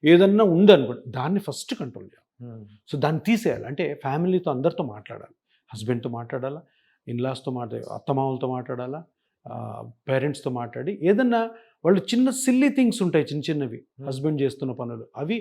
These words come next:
Speaker 1: హస్బెండ్ కూడా ట్రీట్మెంట్లో ఇన్వాల్వ్ చేసి ఆ సైకలాజికల్ ప్రెసిపిటేటింగ్ ఫ్యాక్టర్స్‌ని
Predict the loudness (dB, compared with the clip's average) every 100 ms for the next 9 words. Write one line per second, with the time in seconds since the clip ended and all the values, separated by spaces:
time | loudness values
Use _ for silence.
0 | -8 _ _ -4 2 6 6 6 4 2
1 | -4 -6 -6 -4 -6 -6 -8 -10 -12 -14
2 | -14 -8 -8 -4 -6 0 2 0 -2 -6
3 | -2 -4 -2 -4 -6 -2 -2 -2 -8 -12
4 | -12 -14 -12 -14